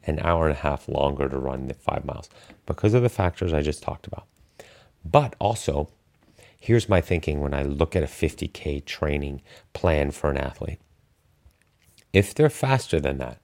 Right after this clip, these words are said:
let's say they can run a fifty K in three forty-five to four thirty, which is pretty fast. Nothing world class, but it's fast, right? It's fast in the age group. It's fast in a general approach. Well, if our fitness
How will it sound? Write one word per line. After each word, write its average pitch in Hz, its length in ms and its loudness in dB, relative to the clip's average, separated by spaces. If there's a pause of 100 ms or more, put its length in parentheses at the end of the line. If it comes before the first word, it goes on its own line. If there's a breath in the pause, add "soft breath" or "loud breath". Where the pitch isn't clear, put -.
(420 soft breath)
let's 80 120 -4
say 78 120 2
they 76 140 2
can 80 200 -2
run 87 300 0
a 85 60 -2
fifty - 360 -8
K 65 420 -6
in 67 180 -10
three 69 300 -4
forty-five 67 880 -6 (340 loud breath)
to 76 80 -4
four 78 280 0
thirty, 71 460 -2 (420 soft breath)
which - 160 -4
is 135 80 -2
pretty 175 240 2
fast. 82 560 0 (160)
Nothing 78 420 0 (280 loud breath)
world 78 240 6
class, 104 340 0
but - 160 -4
it's - 140 -8
fast, - 800 -6 (180)
right? 98 180 4
It's - 180 -8
fast 78 440 -6
in 80 60 -6
the 80 120 -2
age 110 240 0
group. 101 220 0
It's - 140 -10
fast - 500 -10 (300 loud breath)
in 92 120 0
a 76 60 2
general 71 560 2
approach. - 560 -4 (1040 loud breath)
Well, 87 260 6
if 92 200 0
our 73 100 2
fitness - 800 -2